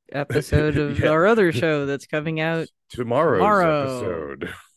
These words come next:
Speaker 2: <laughs> that we're recording tomorrow from our perspective, but it
Speaker 1: Yeah.
Speaker 2: comes out tomorrow from yours.
Speaker 1: In the future.
Speaker 2: <laughs> Yeah.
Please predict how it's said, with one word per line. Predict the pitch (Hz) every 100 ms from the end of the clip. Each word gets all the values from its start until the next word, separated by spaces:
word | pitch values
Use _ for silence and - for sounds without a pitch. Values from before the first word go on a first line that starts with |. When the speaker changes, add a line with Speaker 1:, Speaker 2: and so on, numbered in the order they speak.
| 90 -
Speaker 2:
<laughs> | 95 98 - 87 92 -
that | 101 95 67
we're | 98 92 - _
recording | 110 - - 123 117 98 87 76 _ _ _ -
tomorrow | - 90 120 120 82
from | - 82
our | 98 135
perspective, | 113 98 - 92 80 - 73 67 -
but | 78
it | 73
Speaker 1:
Yeah. | 202 202 190 175
Speaker 2:
comes | 82 143 123
out | 71
tomorrow | 73 92 95 98
from | 90 95 90
yours. | 73 64 71 69 58 57 - _ -
Speaker 1:
In | 156 196 208 226 202 190 _ _
the | 208 214 202
future. | 208 - 196 165 175 - 151 139 135 131 123
Speaker 2:
<laughs> | 104 104
Yeah. | 110 - 82 69